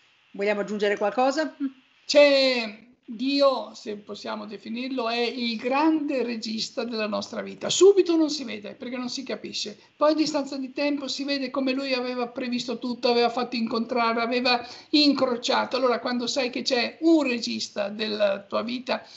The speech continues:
Speaker 2: eh, l'unica cosa è fidarsi, ripeto, fidarsi di lui. Fidarsi di lui significa sapere che ogni evento che incontro nella vita non viene per rovinare il suo progetto,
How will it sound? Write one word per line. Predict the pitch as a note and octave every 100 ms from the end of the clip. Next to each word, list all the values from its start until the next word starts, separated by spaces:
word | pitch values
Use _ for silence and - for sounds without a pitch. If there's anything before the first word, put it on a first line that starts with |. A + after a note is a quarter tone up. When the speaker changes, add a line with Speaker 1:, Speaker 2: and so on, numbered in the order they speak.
| - -
Speaker 2:
eh, | A#3 A#3 A#3+
l'unica | B3 C#4 C4 B3+
cosa | A#3 A#3+ A#3+
è | A3+
fidarsi, | - - C4 C4+ F4 F4 - F#4 C#4
ripeto, | A#3 A#3 A3 G#3+
fidarsi | - B3 A#3+ C#4 F4 B3+ E4+ D#4
di | G#3+
lui. | G#3 B3 D4+ D4+ - - -
Fidarsi | C4+ D4 D#4+ D4
di | D4
lui | D4+ F#4+ E4 C4
significa | - D#4 C#4+ C4+ A#3+ A3+
sapere | - C4 C#4 A3+ G#3
che | A3+ A#3
ogni | D#4 F#4+ F#4 D4
evento | B3 C#4+ E4 C#4+ A#3
che | A3+
incontro | A3 G#3+ B3+ C4 B3+ A#3 G#3
nella | G3+ F#3+ G3+
vita | G#3 G3+ - A#3+ D4 - - - _
non | D4 G4+ F4
viene | D#4+ C4 A#3
per | B3 B3
rovinare | B3 A#3+ A#3+ A#3 A3+
il | -
suo | A#3 A3
progetto, | - G#2+ G#2+ G2 -